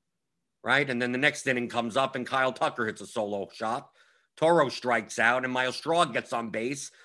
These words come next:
Ma-, Maldonado strikes out and then Altuve hits a home run. And you're sitting there and you go through the entire order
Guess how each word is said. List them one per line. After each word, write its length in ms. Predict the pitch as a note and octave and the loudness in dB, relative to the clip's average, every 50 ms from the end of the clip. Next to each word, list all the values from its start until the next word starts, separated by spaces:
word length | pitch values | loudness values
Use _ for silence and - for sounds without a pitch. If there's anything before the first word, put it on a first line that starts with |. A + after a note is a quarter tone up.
| _ - | _ -6
Ma-, 240 | C3 C#3+ D3 D3 D3+ D3+ | -2 0 2 2 0 0
Maldonado 680 | D3+ D3 D3 C#3+ C3+ D3+ D3+ D#3+ F3+ F#3+ F3+ D#3 C#3+ B2+ | 0 0 0 2 2 2 4 4 4 6 4 4 2 2
strikes 480 | - - - C#3+ C3 B2+ A#2 - - C3 | -2 -4 0 2 2 2 0 -2 -2 0
out 280 | B2+ C3+ C#3+ D3+ D3 | 2 2 2 2 2
and 160 | D3 C#3+ C#3 | 0 -2 -2
then 120 | C#3+ C#3 C#3 | -2 -2 -2
Altuve 540 | C#3 C#3+ D#3 E3 D#3 - F#3 G#3+ G3+ D3+ A#2 | -2 -2 -2 -4 -4 -2 -2 0 2 2 2
hits 200 | A2 A2 - A2 | 0 -2 -4 -4
a 40 | |
home 240 | G2 G#2 G#2+ G#2 G2+ | -4 -4 -4 -6 -8
run. 240 | F#2+ F2+ E2 D2+ E2 _ _ - _ _ - | -8 -8 -10 -12 -16 _ _ -20 _ _ -12
And 80 | A#2 B2+ | -8 -6
you're 100 | C3 B2 | -4 -2
sitting 280 | - F#3 F3+ E3+ C#3+ | 0 0 2 2 2
there 160 | C#3 C3 C3 | 2 2 2
and 80 | C3 C3 | 2 0
you 60 | C3 | -2
go 200 | B2 D3+ D3+ C#3+ | 0 0 0 0
through 280 | C#3 - D#3 E3+ E3 D3+ | -2 -4 -2 -2 -2 0
the 120 | D3 D3 | 0 -2
entire 340 | C#3+ C#3 C#3+ C#3+ C#3+ D3 D#3 | -2 0 0 2 2 2 2
order 360 | F3 F#3 D#3 A#2+ A#2+ A#2+ A#2+ | 2 2 2 2 0 -2 -4